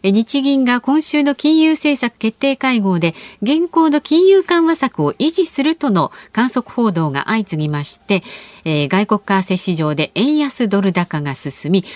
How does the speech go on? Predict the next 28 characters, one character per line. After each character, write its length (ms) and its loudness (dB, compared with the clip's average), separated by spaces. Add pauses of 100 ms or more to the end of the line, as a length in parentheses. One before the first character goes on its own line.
(180)
自 100 -2
動 180 2
車 160 -2
な 140 2
ど 140 0
輸 140 0
出 200 -12
関 220 0
連 180 0
株 280 -4
の 240 0
買 240 -2
い 20 0
に 240 0 (240)
入 140 -4
っ 40 -10
た 220 -2
と 140 -2
い 160 -4
う 60 -10
こ 120 -16
と 160 -10
で 160 0
ご 140 -8
ざ 160 -10
い 80 -10
ま 180 -10
す。 240 -8